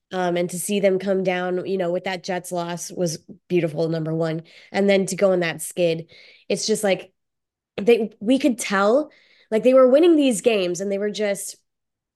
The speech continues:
they were like, "Oh, we're so good. We're like, uh, what, four and oh, we're this and oh." And then <laughs> it's just like,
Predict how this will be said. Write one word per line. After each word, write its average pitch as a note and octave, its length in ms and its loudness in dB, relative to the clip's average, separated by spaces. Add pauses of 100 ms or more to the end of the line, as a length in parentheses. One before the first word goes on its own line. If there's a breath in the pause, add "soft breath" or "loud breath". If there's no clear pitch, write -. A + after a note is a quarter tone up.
(120)
they A3+ 100 -4
were A3 60 0
like, G#3 180 -4
"Oh, C4 260 -2
we're B3+ 120 4
so B3+ 280 4
good. B3 300 4
We're B3 140 2
like, A#3 260 -2 (960 soft breath)
uh, A#3 340 0 (1160)
what, G3+ 280 -4
four C4+ 380 4
and C4+ 80 4
oh, B3 200 2
we're G#3+ 300 0
this C4 260 0
and C4+ 120 -2
oh." A3 380 -2 (420 soft breath)
And A#3 160 0
then A3+ 380 0
<laughs> - 120 -20
it's B3 340 -4
just B3 240 -2
like, G3+ 360 -4